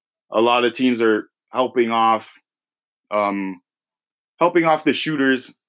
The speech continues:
I know Danny Green and K C P were good for them from three and LeBron, but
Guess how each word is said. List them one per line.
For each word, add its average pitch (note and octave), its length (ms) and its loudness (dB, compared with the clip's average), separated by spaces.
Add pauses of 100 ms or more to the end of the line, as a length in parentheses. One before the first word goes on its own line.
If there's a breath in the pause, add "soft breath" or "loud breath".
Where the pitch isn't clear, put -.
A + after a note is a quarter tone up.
(120)
I A2+ 120 -2
know C3 180 2
Danny B2+ 340 0
Green B2 360 -2
and A#2+ 260 -4
K B2 200 -4
C A#2+ 180 -10
P B2 220 -6
were A#2 160 -4
good B2 200 -4
for B2+ 160 -6
them A#2+ 160 -4
from A2+ 220 -12
three B2 260 -4
and G#2+ 200 -4
LeBron, A2 520 -2
but G2 220 -4